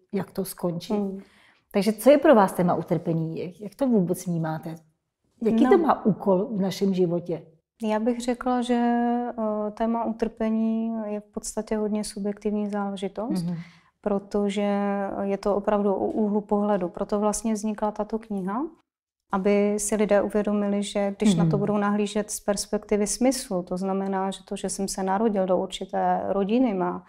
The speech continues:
Speaker 2: smysl,
Speaker 1: Mhm.
Speaker 2: že, eh, za prvé je to důležité pro moji cestu, pro moje zkušenosti, abych já rostl, protože proto jsem tady, abych se učil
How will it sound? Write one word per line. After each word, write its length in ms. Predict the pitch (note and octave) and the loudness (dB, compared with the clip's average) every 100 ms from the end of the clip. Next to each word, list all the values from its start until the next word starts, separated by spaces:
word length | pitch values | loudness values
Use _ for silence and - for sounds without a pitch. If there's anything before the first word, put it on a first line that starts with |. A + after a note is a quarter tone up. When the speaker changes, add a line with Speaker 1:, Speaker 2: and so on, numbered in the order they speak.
| _ _ | _ _
Speaker 2:
smysl, 680 | - G#3+ C#4+ - F#3 F3+ C#4 - - | -6 -2 0 0 0 0 -2 -6 -2
Speaker 1:
Mhm. 380 | G3 E3+ E3+ F#3 | 0 2 -2 -4
Speaker 2:
že, 180 | F#3+ G3 | -4 0
eh, 380 | F#3+ F#3 F#3 - F#3+ F#3+ | 2 4 2 0 -2 2
za 120 | F#3+ | 0
prvé 420 | G3+ A3 G#3 G#3+ | 2 2 8 8
je 60 | G#3+ | 8
to 140 | G#3+ | 4
důležité 460 | G#3 G#3 G3+ G#3+ G#3+ | 2 2 2 0 0
pro 180 | G#3 G#3+ | -2 0
moji 280 | F#3+ F#3 G3 | 2 0 0
cestu, 440 | - A#3 - F4+ G#4+ _ | -4 -6 -2 -2 -2 _
pro 120 | G#3+ | -2
moje 260 | G3 F#3+ G3 | 0 0 -2
zkušenosti, 960 | - G3+ - G3+ G3+ - - C4 E4 - - - _ _ | -6 -8 -4 -2 -2 -4 -2 2 2 -2 -20 -20 _ _
abych 320 | G3 G3+ G3+ | 2 2 2
já 180 | G#3+ G3+ | 6 6
rostl, 500 | G3 F#3 - G#3 A#3+ | 6 0 -2 2 2
protože 380 | A#3 G3+ G3 G3+ | 2 -2 -2 -2
proto 280 | G3+ G3 G3 | -2 -2 -4
jsem 260 | - G3 | -2 -2
tady, 300 | F3+ F3+ F#3+ | 2 2 4
abych 240 | A3 F#3+ - | 2 2 -6
se 120 | G3+ | -8
učil 640 | G3 F3 - F#3 A3 F4+ | -8 -6 -2 2 2 0